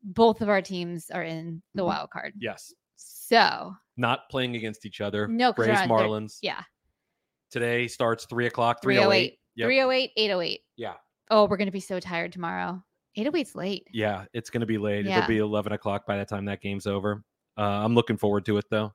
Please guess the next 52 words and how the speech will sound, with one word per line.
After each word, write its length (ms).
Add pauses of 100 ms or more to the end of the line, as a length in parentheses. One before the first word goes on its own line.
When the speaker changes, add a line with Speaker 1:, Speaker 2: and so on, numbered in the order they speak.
(100)
Speaker 1:
Yeah. 320
Speaker 2:
Baseball 320
playoffs. 300
Next 320
year 140
on 100
T 160
H 220
P, 100
we're 140
gonna 120
do 120
a 40
baseball 340
playoff 260
Speaker 1:
We 100
Speaker 2:
bracket. 400
Speaker 1:
will. 60 (200)
Speaker 2:
But 120
just 200
remember 320
with 160
baseball 500
playoffs 600 (400)
that 240 (1600)
they 300
announce 340
the 100
playoffs 440
or 60
everything's 300
finalized, 540
and 80
then, 80
like, 180
a 60
day 200
and 100
a 40
half 240
later, 180
the 80
Speaker 1:
I 40
Speaker 2:
playoffs 260
Speaker 1:
know. 60
Speaker 2:
start. 260
Speaker 1:
So 60
you're 100
gonna 120
Speaker 2:
So 80
Speaker 1:
have 60
to 80